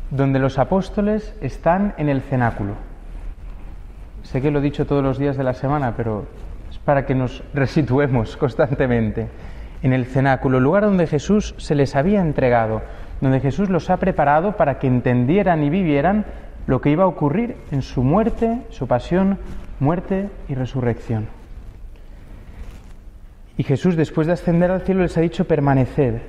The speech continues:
permaneced, permaneced hasta que se cumpla la promesa de mi Padre". Y en el cenáculo es como que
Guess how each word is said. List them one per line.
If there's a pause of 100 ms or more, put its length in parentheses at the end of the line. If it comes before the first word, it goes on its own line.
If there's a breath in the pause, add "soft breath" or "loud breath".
(260)
permaneced,
permaneced
hasta
que
se
cumpla
la
promesa
de
mi
Padre". (360 loud breath)
Y
en
el
cenáculo
es
como
que